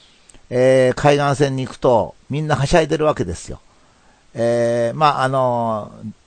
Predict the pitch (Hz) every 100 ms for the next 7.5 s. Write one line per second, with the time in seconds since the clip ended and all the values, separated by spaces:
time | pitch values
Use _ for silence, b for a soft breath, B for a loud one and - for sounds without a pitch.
0 | _ - 143 170 208 196 233 - 160 156
1 | 131 127 151 127 101 110 107 - 87 76
2 | - _ _ _ _ - - 180 180 170
3 | 160 139 - 113 107 120 - 135 123 -
4 | 156 147 - 117 139 135 120 104 101 160
5 | 147 - - 117 135 131 113 - 95 98
6 | 101 - 113 107 104 - 82 82 - 76
7 | 67 - 160 185